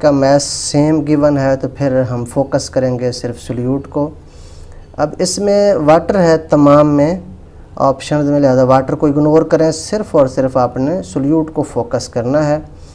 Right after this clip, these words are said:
तो one molar sodium carbonate solution है। molar solution जो है वो concentrated होता है as compare to molar solution।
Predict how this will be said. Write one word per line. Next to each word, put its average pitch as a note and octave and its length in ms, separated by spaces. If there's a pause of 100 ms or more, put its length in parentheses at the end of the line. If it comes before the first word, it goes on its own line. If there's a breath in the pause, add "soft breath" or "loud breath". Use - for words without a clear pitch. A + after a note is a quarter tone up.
(540 loud breath)
तो C3 100
one D3 320
molar F#3 440 (420)
sodium C3 640
carbonate B2 580
solution C#3 600
है। C3 260 (640 loud breath)
molar D3 440
solution D#3 840
जो C#3 160
है C#3 220
वो C3+ 200 (120)
concentrated C3+ 720
होता C3 300
है B2+ 220
as B2+ 200
compare B2+ 380 (100)
to A#2+ 100
molar B2 360 (120)
solution। C3 500